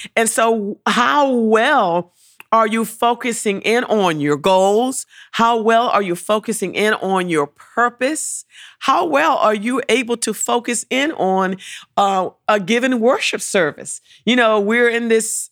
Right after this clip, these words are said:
season where we, wh-, where most of us are,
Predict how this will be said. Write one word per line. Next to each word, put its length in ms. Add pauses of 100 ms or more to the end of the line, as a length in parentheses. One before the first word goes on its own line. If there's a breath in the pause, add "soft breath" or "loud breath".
season 540
where 280
we, 380
wh-, 200
where 300
most 460
of 120
us 300
are, 320